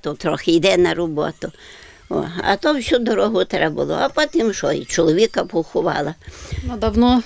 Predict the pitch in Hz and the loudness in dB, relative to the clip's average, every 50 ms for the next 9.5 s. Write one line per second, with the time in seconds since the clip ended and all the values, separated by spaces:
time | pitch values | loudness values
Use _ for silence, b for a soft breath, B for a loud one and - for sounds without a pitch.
0 | B B B - - - - 269 247 190 165 175 190 - - 277 294 262 226 - | B B B -6 -6 -6 -6 -4 -2 -2 -2 -4 -6 -4 0 2 2 2 2 2
1 | 294 233 226 202 202 202 196 - 214 190 185 202 196 202 214 196 196 180 - 151 | 4 4 6 6 4 4 4 2 0 0 2 2 2 2 2 0 0 0 0 -2
2 | 147 - - - - 147 143 147 151 147 143 147 156 - B B B B B - | -2 0 -2 -4 -2 -2 -2 -2 -2 -2 -4 -4 -6 -6 B B B B B -6
3 | 175 208 254 269 269 240 - - 262 208 202 208 233 226 - 214 180 - - 190 | 0 4 4 4 4 4 2 0 2 4 4 4 4 2 0 -6 -6 -2 -2 0
4 | 180 175 156 160 147 139 143 165 - _ _ - 170 196 180 175 - 185 175 170 | 0 0 0 0 -2 -4 -6 -8 -10 _ _ -2 0 0 2 4 4 4 4 2
5 | 147 - 190 202 185 180 180 170 151 180 180 170 170 175 165 147 175 165 165 - | 2 2 4 6 6 6 4 4 4 2 4 4 4 4 4 2 0 -2 -2 -2
6 | 165 - 165 - - 185 - 151 139 170 147 175 165 143 143 160 160 - - 147 | -8 -8 -8 -2 0 0 0 2 0 0 0 0 0 0 0 0 -2 -2 -4 -8
7 | 151 - B B B B 220 220 220 220 214 B B - - 156 - - 214 214 | -8 -8 B B B B -12 -10 -10 -10 -12 B B -2 -2 -2 0 0 0 2
8 | - 254 240 226 202 240 226 226 - - 208 202 - - - 190 185 185 185 - | 4 4 4 4 4 4 2 2 0 -2 0 0 0 0 2 2 2 2 2 -2
9 | - - 180 175 175 156 170 160 156 185 | -6 -4 -2 -2 2 4 4 2 2 0